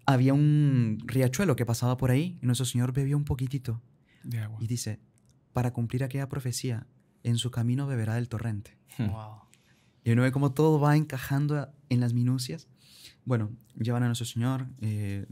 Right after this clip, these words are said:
Speaker 1: con, viene todo, toda la parte de, de los juicios, relata toda la parte, el, la interlocución con, con Poncio Pilato, que es interesantísima, que ahorita infelizmente no da para, para describir completamente.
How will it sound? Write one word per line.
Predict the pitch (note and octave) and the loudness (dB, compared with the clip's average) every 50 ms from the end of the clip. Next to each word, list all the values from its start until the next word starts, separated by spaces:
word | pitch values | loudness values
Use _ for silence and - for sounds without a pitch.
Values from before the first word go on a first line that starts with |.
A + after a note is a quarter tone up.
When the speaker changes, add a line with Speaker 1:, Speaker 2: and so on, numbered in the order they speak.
| - - - | -16 -14 -8
Speaker 1:
con, | - A2+ A2 G#2 | -4 -4 -4 -2
viene | - A2 A2+ A2+ A#2+ A2 | -2 0 0 2 2 0
todo, | G#2 - A#2+ A#2+ A2+ | 0 -2 -2 -2 -2
toda | - A#2+ A#2+ | -2 -2 -2
la | B2 A2+ | -2 -2
parte | - A#2 G#2+ - A#2 | -2 -4 -6 -6 -6
de, | A2+ A2 G2+ | -6 -6 -6
de | G2+ G#2+ | -6 -6
los | G2+ G2+ G2 - | -6 -6 -6 -4
juicios, | - B2+ B2 B2+ B2 A#2 A2+ - - - - - - - | -4 -4 -2 -2 -4 -4 -6 -6 -14 -20 -20 -20 -16 -10
relata | - - A2+ A2 A2 A2+ - - B2+ B2+ | -6 -4 -2 0 -2 -2 0 -2 -4 -2
toda | - B2 B2+ B2+ | -2 -4 -2 0
la | A#2+ A2+ - | -2 -2 -2
parte, | - A#2 A#2+ A#2+ A2 C3 C3 C3 B2+ B2 - - | -2 -4 -4 -2 -4 -4 -2 -2 -4 -4 -6 -4
el, | A#2 A2 G#2+ G#2+ G#2+ G#2 G#2 G2 F#2 - - - - - - | -4 -2 -2 -2 -2 -2 -2 -4 -4 -6 -8 -12 -16 -12 -6
la | - A2 | -2 -2
interlocución | A2 G#2+ G#2+ G#2 A2 - F#2+ G2 - - C3+ A#2+ A#2+ A#2 | 0 0 0 -2 -4 -4 -4 -4 -2 -2 0 0 -2 -2
con, | - - A#2 - - - - - | -4 -8 -10 -10 -12 -12 -10 -6
con | G#2+ G2+ G2 | -6 -4 -2
Poncio | - A2+ A2+ A#2 - B2 | -2 -2 -2 -2 -4 -4
Pilato, | - A2 G#2+ A2+ A#2+ | -2 -2 -2 -2 -2
que | A2 A2+ | -4 -4
es | A2 - | -4 -2
interesantísima, | B2 A#2+ A#2 - A2+ G#2+ G#2+ - - G2+ G2+ G2 - A#2 A#2 - B2+ B2 B2+ B2+ C3 - - - - - | -2 -4 -2 -4 -6 -6 -6 -4 -4 -4 -4 -2 -2 -4 -2 0 2 2 2 2 -2 -6 -18 -20 -18 -12
que | - G#2+ | -6 -4
ahorita | G#2 G#2+ A#2 | -4 -2 0
infelizmente | A#2+ A#2 - G#2+ G#2 G2+ G#2+ A2 A2+ A2+ A#2 | -2 -2 0 -2 -2 0 0 0 -2 -2 -2
no | A2 G#2 | -2 -2
da | G#2+ G#2+ | -2 -4
para, | G#2 A2 A2 G#2 G2 G2 F#2 - | -4 -4 -4 -4 -6 -6 -8 -8
para | - G#2 G#2 | -8 -8 -6
describir | G2+ G#2 G2+ - - G#2 G#2 G#2+ | -6 -8 -8 -6 -6 -6 -6 -6
completamente. | - A2+ G#2+ A2+ A#2 - A2+ A2+ A2+ A2+ A2+ C#3+ D#3+ | -6 -8 -6 -6 -4 -4 -2 -2 0 -2 -4 -6 -10